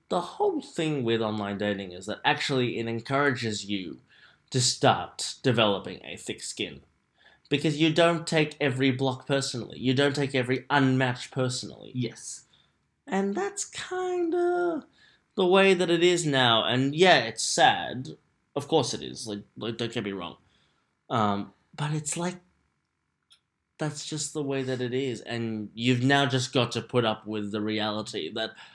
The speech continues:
Speaker 1: not necessarily everybody's going to be into you.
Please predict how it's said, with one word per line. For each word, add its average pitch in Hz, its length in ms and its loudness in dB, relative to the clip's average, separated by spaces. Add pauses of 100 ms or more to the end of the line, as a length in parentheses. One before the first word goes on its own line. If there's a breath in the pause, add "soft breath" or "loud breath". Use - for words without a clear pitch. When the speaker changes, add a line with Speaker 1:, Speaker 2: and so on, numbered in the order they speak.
(340 loud breath)
Speaker 1:
not 180 220 6
necessarily 170 720 2
everybody's 156 580 0
going 151 260 -2
to 160 80 -6
be 175 240 -2
into 214 280 -2
you. 85 240 -10